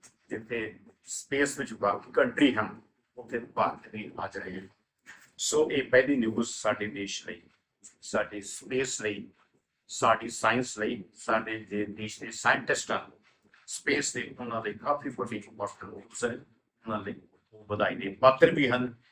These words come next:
ਕਿ ਅਸੀਂ ਇਹ ਸਾਰਾ, ਸਾਰਾ ਕੰਮ ਕਰ ਰਹੇ ਹਾਂ। ਪਿਆਰੇ ਦਰਸ਼ਕ, ਇਸ ਵਾਰ ਜਿਹੜੀ ਮੈਂ ਅਗਲੀ ਖਬਰ ਲੈ ਰਿਹਾ, ਇੰਟਰਨੈਸ਼ਨਲ ਨਿਊਜ਼ ਹੈ। ਭਾਰਤ ਤੇ ਪਾਕਿਸਤਾਨ ਦਾ ਜਿਹੜਾ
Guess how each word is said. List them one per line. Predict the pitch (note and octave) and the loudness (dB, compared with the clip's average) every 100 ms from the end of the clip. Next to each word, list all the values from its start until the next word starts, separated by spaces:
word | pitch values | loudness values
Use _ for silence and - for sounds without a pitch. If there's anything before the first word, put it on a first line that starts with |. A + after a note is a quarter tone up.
| _ - | _ -4
ਕਿ | C3 - | -4 -4
ਅਸੀਂ | - G#2 B2 | -10 -8 -6
ਇਹ | A2+ | -6
ਸਾਰਾ, | - G2+ F2 G2 F2+ - | -6 -8 -6 -8 -10 -10
ਸਾਰਾ | - G#2+ G2+ | -2 0 0
ਕੰਮ | F#2+ - - | -4 -10 -4
ਕਰ | - G#2+ | 0 0
ਰਹੇ | G#2+ G2+ | 0 -2
ਹਾਂ। | - - _ _ _ _ - - _ _ _ _ _ _ _ _ - | -8 -18 _ _ _ _ -20 -20 _ _ _ _ _ _ _ _ 12
ਪਿਆਰੇ | F#3 F#3 | 12 12
ਦਰਸ਼ਕ, | F3+ - E3+ | 10 6 8
ਇਸ | E3 - | 8 10
ਵਾਰ | D#3 D3 | 6 6
ਜਿਹੜੀ | D3 D3 | 2 2
ਮੈਂ | C3+ | 4
ਅਗਲੀ | - A#2+ D#3 | 2 2 0
ਖਬਰ | C3 - A2+ | 0 0 2
ਲੈ | G#2 | 2
ਰਿਹਾ, | G2 - - _ _ | 2 -2 -8 _ _
ਇੰਟਰਨੈਸ਼ਨਲ | C3 A#2+ B2+ A#2+ A#2 - - A2+ | -8 -4 -2 -2 -2 -2 -8 -12
ਨਿਊਜ਼ | G#2 G2 - | -12 -14 -14
ਹੈ। | - - _ _ _ _ _ _ _ _ D3 | -14 -20 _ _ _ _ _ _ _ _ 8
ਭਾਰਤ | B2 A2+ - | 10 8 0
ਤੇ | C3+ - | -2 4
ਪਾਕਿਸਤਾਨ | A#2 A2+ - G#2+ G#2+ | 2 2 -4 -4 0
ਦਾ | G#2 | 0
ਜਿਹੜਾ | G#2 | 0